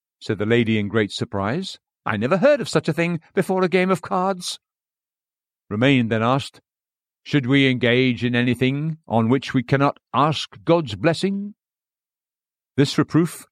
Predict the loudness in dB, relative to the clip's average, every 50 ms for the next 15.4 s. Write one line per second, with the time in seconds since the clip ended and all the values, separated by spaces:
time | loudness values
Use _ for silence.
0 | _ _ -2 -2 0 2 2 2 2 0 -2 -8 -14 -18 _ _ _ -10 -10 -8
1 | -4 -2 -2 -2 -2 -4 -4 -4 -6 -8 -8 -12 _ _ _ -18 -18 -18 _ _
2 | _ _ _ _ _ _ _ _ _ _ _ _ _ _ _ _ _ _ _ _
3 | _ _ _ _ _ 0 2 4 4 4 4 4 2 2 2 2 2 2 2 0
4 | -2 -4 -4 -4 -2 2 2 4 4 4 2 2 2 2 0 0 0 -6 -4 0
5 | 2 2 2 2 2 0 0 2 0 2 2 2 2 0 0 -2 -2 -2 -2 -2
6 | -4 -6 -2 0 2 0 0 -2 -6 0 0 0 0 0 -4 -4 -4 -6 _ _
7 | -8 -2 0 2 2 2 2 0 0 0 0 0 2 2 2 0 -2 -4 -6 -4
8 | -2 -2 0 -2 -2 -4 -2 -2 -2 -2 -2 -6 -8 -10 -10 _ _ _ _ _
9 | _ _ _ _ _ _ _ _ _ _ -2 2 2 4 4 4 2 0 2 2
10 | -2 -2 0 -2 -4 0 0 -2 -2 0 -2 -2 -2 0 0 0 2 2 2 2
11 | 2 2 2 2 0 0 0 -4 -4 -4 -6 -4 -4 -4 -4 -6 -8 -8 -8 -8
12 | -8 -8 -10 _ _ _ -2 0 2 2 2 0 0 -2 -2 -2 -2 -8 -4 -4
13 | -4 -2 0 0 0 0 0 -2 -2 -4 -4 -4 -4 -10 -18 -20 _ _ _ _
14 | _ _ _ _ _ -4 0 0 2 2 2 2 2 2 2 0 -2 2 2 2
15 | 2 0 _ _ _ -20 -20